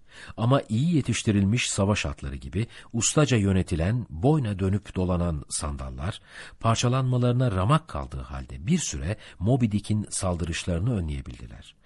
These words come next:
Bu arada Ahab'ın insanüstü çığlıkları herkesin bağrışmalarını bastırıyordu. Beyaz balina bir o yana, bir bu yana gide gide şimdi yediği üç zıpkının halatlarını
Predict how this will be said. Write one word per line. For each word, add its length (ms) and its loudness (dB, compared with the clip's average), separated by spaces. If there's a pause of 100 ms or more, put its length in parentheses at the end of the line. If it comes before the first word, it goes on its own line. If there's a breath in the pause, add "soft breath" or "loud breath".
(120)
Bu 160 4
arada 360 2 (220 loud breath)
Ahab'ın 520 0 (200 loud breath)
insanüstü 680 0
çığlıkları 540 -8
herkesin 640 -2 (220 loud breath)
bağrışmalarını 760 -2
bastırıyordu. 600 -10 (640 loud breath)
Beyaz 380 4
balina 400 -4 (180 loud breath)
bir 200 4
o 180 0
yana, 320 -10
bir 340 2
bu 100 -4
yana 220 -4
gide 300 0
gide 320 -6 (220 loud breath)
şimdi 480 2
yediği 360 0
üç 340 0
zıpkının 480 -2
halatlarını 640 -2